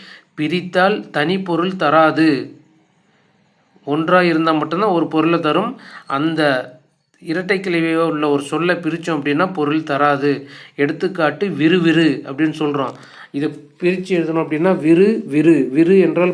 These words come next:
பொருள் கிடைக்காது. அதனால இரண்டு பொருளையும் சேர்த்து எழுதும்போது ஒரு பொருளை தரக்கூடியது. அது விறுவிறு. இது இரட்டை கிளவி. அடுத்த எடுத்துக்காட்டு கலகல,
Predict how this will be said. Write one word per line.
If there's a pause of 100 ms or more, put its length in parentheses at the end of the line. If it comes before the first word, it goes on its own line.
பொருள்
கிடைக்காது. (260)
அதனால (580)
இரண்டு
பொருளையும்
சேர்த்து
எழுதும்போது (280)
ஒரு (220)
பொருளை (120)
தரக்கூடியது. (540)
அது (120)
விறுவிறு. (800)
இது (120)
இரட்டை (120)
கிளவி. (580)
அடுத்த (260)
எடுத்துக்காட்டு (120)
கலகல,